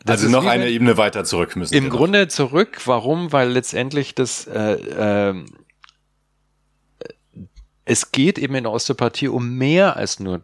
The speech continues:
Speaker 1: klinische
Speaker 2: Mhm.
Speaker 1: Sachen. Aber wir sind halt einfach so geprägt. Wir wollen das so haben. Das ist primär kein therapeutischer Ansatz, Osteopathie.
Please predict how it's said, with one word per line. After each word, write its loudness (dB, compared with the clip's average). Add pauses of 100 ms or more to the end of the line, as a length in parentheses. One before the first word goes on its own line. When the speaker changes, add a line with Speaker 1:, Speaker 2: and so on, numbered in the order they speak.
Speaker 1:
klinische -2
Speaker 2:
Mhm. -2
Speaker 1:
Sachen. -8 (760)
Aber 2
wir 6
sind 2
halt 0
einfach 0
so -2
geprägt. 0
Wir 4
wollen 2
das -2
so -2
haben. -4
Das -6
ist -10
primär 2 (140)
kein 0
therapeutischer 0
Ansatz, -6
Osteopathie. -14